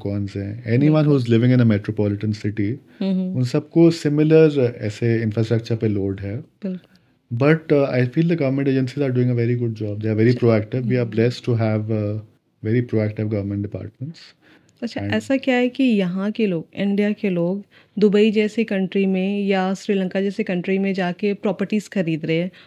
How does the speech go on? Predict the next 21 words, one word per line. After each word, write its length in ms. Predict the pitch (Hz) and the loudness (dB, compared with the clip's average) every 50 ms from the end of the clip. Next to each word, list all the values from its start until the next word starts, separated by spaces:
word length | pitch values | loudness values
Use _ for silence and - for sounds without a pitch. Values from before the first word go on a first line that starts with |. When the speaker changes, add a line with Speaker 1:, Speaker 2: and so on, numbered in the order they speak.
| _ - | _ -2
Speaker 2:
तो 80 | 226 226 | 0 2
वहाँ 260 | 233 233 240 254 262 | 2 4 4 4 4
investment 520 | 254 240 226 220 208 - - 226 220 214 | 4 4 2 0 -2 -2 0 0 0 0
का 80 | - 214 | -2 -4
purpose 380 | - 196 180 - 185 175 - - | -4 -6 -4 -4 -8 -8 -8 -8
क्या 140 | - 185 175 | -8 -6 -6
है? 200 | 175 180 196 185 - _ _ _ _ _ _ _ _ _ _ _ _ _ _ _ _ _ _ _ _ _ _ _ _ _ _ _ - - - | -6 -6 -8 -10 -14 _ _ _ _ _ _ _ _ _ _ _ _ _ _ _ _ _ _ _ _ _ _ _ _ _ _ _ -20 -10 -6
Speaker 1:
So, 40 | 147 | -2
मैम, 300 | 143 156 165 185 185 175 | 0 2 2 2 2 0
एक 100 | 170 170 | 0 0
तो 100 | 196 165 | 0 0
फ्री 240 | - - 143 147 | 2 2 4 4
इकोनॉमी 460 | 147 151 - 120 113 120 123 131 139 139 | 4 4 4 4 6 6 4 4 2 2
है, 320 | 135 127 127 131 127 123 - _ _ - 113 | 0 0 0 -2 -4 -8 -12 _ _ -6 -2
जैसे 300 | 113 113 107 - - 113 | -2 0 0 2 2 2
हिंदुस्तान 440 | 110 107 107 107 104 - 117 113 113 | 2 4 2 0 0 2 2 2 4
में 100 | 120 117 | 6 8
रेगुलेशन 540 | 113 107 110 110 110 113 110 - 120 117 | 8 8 8 6 6 4 4 2 0 0
है 140 | 113 113 113 | 0 0 0
कि 140 | 110 - 123 | 0 0 0
only 500 | 120 113 113 117 120 123 131 131 131 | 2 2 2 2 4 4 4 4 2